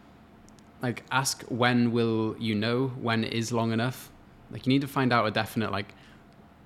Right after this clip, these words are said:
"When are we gonna know if this is a thing?" Otherwise, he's just gonna string you along in this situationship for however long, right? You need to tie that guy down in the sense of,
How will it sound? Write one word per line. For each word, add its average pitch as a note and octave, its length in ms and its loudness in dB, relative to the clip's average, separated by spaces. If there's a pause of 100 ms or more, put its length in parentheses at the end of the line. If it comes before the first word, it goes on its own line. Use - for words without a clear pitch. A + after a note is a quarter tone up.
(240)
"When B2+ 580 4
are A2+ 360 2
we G#2+ 200 0
gonna G#2 180 0
know G2+ 320 0
if - 180 -6
this - 200 -6
is G#2 120 -8
a G#2+ 60 -8
thing?" G2+ 460 -6
Otherwise, A#2+ 440 2
he's G#2+ 120 -8
just - 180 -2
gonna A#2 140 2
string A#2+ 300 2
you A#2 140 4
along A2 320 2
in G#2+ 180 -2
this - 340 -6 (220)
situationship A2+ 880 -2
for G#2 420 -4 (640)
however A2 340 0
long, G2 220 -2
right? G#2+ 200 -2 (260)
You A#2+ 80 2
need C3+ 100 6 (100)
to - 80 -6
tie C3 200 2
that A#2 280 0
guy A2 200 0
down G#2 280 0
in G2+ 60 -4
the G2+ 60 -4
sense G#2 300 -6
of, G#2+ 140 -4